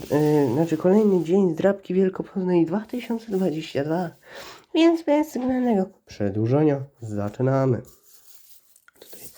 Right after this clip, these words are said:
czekajcie, o, tutaj musimy sobie ten, dzisiaj mamy, o, jedenasty marca, post, czyli nie można jeść mięsa. Dobra, zaraz się widzimy, jak ją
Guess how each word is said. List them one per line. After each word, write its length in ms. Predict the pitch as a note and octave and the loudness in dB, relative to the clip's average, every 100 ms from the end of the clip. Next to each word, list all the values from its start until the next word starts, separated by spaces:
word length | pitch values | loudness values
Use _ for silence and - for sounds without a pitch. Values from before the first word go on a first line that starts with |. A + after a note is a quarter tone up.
| - - - | -20 -20 -20
czekajcie, 480 | - A#2 A#2 C3 D#3+ - - - B2 | -14 -12 -6 -4 -4 -6 -20 -18 -14
o, 80 | A#2+ - _ _ _ _ - - - _ | -14 -16 _ _ _ _ -20 -20 -20 _
tutaj 260 | C3 A2 | -4 -2
musimy 400 | A2 B2 - B2 | -2 -4 -6 -8
sobie 320 | B2 A#2 G#2+ - | -4 -6 -4 -6
ten, 300 | A#2+ D3+ G3+ - - - - _ | -2 0 0 -8 -20 -20 -20 _
dzisiaj 440 | C#3 C#3+ C#3+ C#3 C3+ | -6 -4 -4 -4 0
mamy, 260 | C3 D#3+ E3 - | 2 0 0 -2
o, 140 | G3+ A3+ - - | -4 -6 -10 -2
jedenasty 760 | D3 D3 D3 F#3+ G#3+ G#3+ - | 0 4 4 4 2 -2 0
marca, 800 | E3 D#3+ D3 A#2+ A#2+ - - - _ _ _ _ _ _ _ _ _ | 2 2 0 -4 -8 -12 -12 -14 _ _ _ _ _ _ _ _ _
post, 680 | D#2+ - - - - - - - _ _ _ _ | -6 -6 -12 -16 -18 -20 -20 -20 _ _ _ _
czyli 220 | A#2+ A#2+ | -2 2
nie 180 | B2+ C#3+ | 4 4
można 360 | D3 C3+ C3+ | 2 2 2
jeść 200 | A#2+ B2 | 0 -2
mięsa. 380 | A2+ E2 - - _ _ - - - _ _ | -4 -4 -6 -20 _ _ -20 -20 -20 _ _
Dobra, 380 | B2+ A#2+ - A#2+ | -4 -2 -4 -2
zaraz 340 | F3+ G3+ F3+ | 2 4 2
się 140 | - D3 | -2 -4
widzimy, 340 | D3 D#3 D3 - | 0 0 -2 -8
jak 360 | - G3+ G#3 A2 | -10 -10 -8 -4
ją 240 | G#2+ | -4